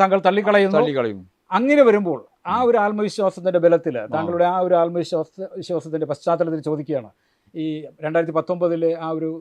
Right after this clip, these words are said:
Speaker 1: തിരിച്ചടിക്കുറി എൽ ഡി എഫിന് ഉണ്ടാകില്ല.
Speaker 2: ഉണ്ടാവില്ല.
Speaker 1: ഇക്കുറി എന്താണ് എൽ ഡി എഫിന് ഒരു കണക്കുകൂട്ടൽ?
Speaker 2: ഇപ്രാവശ്യം ഇരുപത് സീറ്റും ചെയ്യും.
Speaker 1: ഇരുപത് സീറ്റും കേരളത്തിലെ
Speaker 2: കേരളം
Speaker 1: എൽ ഡി എഫ്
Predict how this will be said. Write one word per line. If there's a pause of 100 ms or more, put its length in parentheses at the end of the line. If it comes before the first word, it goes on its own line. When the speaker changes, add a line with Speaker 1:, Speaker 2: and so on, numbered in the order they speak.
(160)
Speaker 1:
തിരിച്ചടിക്കുറി (180)
എൽ
ഡി
എഫിന്
ഉണ്ടാകില്ല. (340)
Speaker 2:
ഉണ്ടാവില്ല.
Speaker 1:
ഇക്കുറി
എന്താണ്
എൽ
ഡി
എഫിന്
ഒരു
കണക്കുകൂട്ടൽ?
Speaker 2:
ഇപ്രാവശ്യം
ഇരുപത്
സീറ്റും
ചെയ്യും. (540)
Speaker 1:
ഇരുപത് (120)
സീറ്റും (120)
കേരളത്തിലെ
Speaker 2:
കേരളം
Speaker 1:
എൽ
ഡി
എഫ്